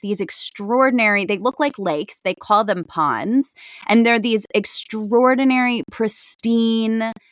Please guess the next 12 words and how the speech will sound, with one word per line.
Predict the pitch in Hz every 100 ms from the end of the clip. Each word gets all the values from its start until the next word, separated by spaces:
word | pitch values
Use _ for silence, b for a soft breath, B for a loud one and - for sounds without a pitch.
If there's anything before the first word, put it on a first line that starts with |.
| B
natural | 190 202 202 208 240 220 202
water | 165 165 185 214
sources | - 247 247 262 262
that | 214 202 -
feed | - - 202 196 240 226
the | 302 320
entire | 269 - - 185 208 202 208 208 214 -
town | - - 208 170 151 151 170 b b -
of | 202
Seal | - 220 226 214
Harbor. | 190 147 143 147 147 175 b b b
They | 185 190 190